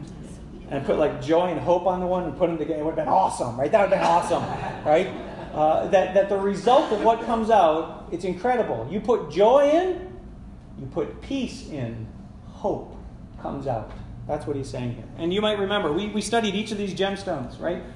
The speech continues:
Joy, I'm just gonna review it real briefly. Joy is a matter of trusting God. I'm not gonna trust in myself. When I trust in God, joy is mine.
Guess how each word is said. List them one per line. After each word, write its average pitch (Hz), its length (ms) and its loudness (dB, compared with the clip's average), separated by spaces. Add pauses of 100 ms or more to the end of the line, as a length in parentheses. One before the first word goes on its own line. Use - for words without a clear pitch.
(120)
Joy, 208 420 6
I'm 185 160 0
just - 120 -8
gonna 208 120 2
review 196 260 0
it 180 80 -4
real 170 160 0
briefly. 175 320 -2
Joy 175 280 4
is 214 100 0
a 208 40 0
matter 196 220 2
of 185 100 -2
trusting 196 420 -2
God. 175 500 2 (180)
I'm - 60 -6
not 160 140 0
gonna 160 120 -4
trust - 500 0 (100)
in 156 140 -2
myself. 214 560 2 (260)
When 147 120 0
I 147 80 0
trust - 420 0
in 269 160 0
God, 196 320 4 (480)
joy 135 540 2
is 123 160 -4
mine. 110 280 -4